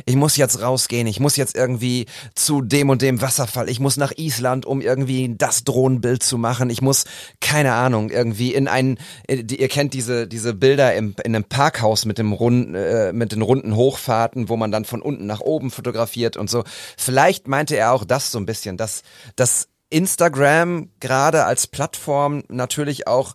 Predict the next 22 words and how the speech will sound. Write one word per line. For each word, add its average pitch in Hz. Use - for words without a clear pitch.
ähm, 127
eine 123
Präsentationsplattform 127
ist. -
Eine 107
Präsentationsplattform, 135
um 123
zu 131
zeigen, 110
"Wow, 117
bin 143
ich -
an 143
geilen 131
Orten, 104
ähm, 110
kann 160
ich -
geile 131
Fotos 131
machen?" 90
Und, 98